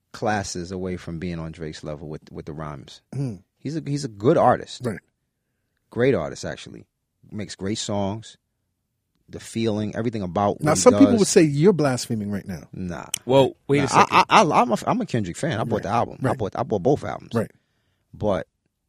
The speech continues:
Speaker 1: in terms of putting two M Cs up and saying, "Say your best rhyme against him, say your
Speaker 2: Mm.
Speaker 1: best rhyme against him," easily, you know, Drake's gonna win that.
Speaker 2: Mm.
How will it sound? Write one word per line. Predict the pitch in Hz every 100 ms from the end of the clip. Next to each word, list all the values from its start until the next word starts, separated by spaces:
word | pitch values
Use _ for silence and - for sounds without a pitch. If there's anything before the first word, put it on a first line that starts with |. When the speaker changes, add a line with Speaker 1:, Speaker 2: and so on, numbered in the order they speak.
| _ _ _ _ _ _ _
Speaker 1:
in | - 87
terms | 143 156 143
of | 139 107 101 _ _ _ _ _ _ _ _ _ _ -
putting | 139 143
two | - 139
M | 127
Cs | - 135 127
up | 117 120
and | 104
saying, | - 104 98
"Say | - 107
your | 104
best | 101 -
rhyme | 104 101 92
against | 98 98 -
him, | 104 95
say | -
your | 95
Speaker 2:
Mm. |
Speaker 1:
best | 95 101
rhyme | 90
against | 92 82 117
him," | 92 80 - _ _ - - - - - _ _ _ -
easily, | 127 104 92 85 87 _
you | -
know, | 90 82
Drake's | 90 85
gonna | 82 76
win | 78 71
that. | 135
Speaker 2:
Mm. | 123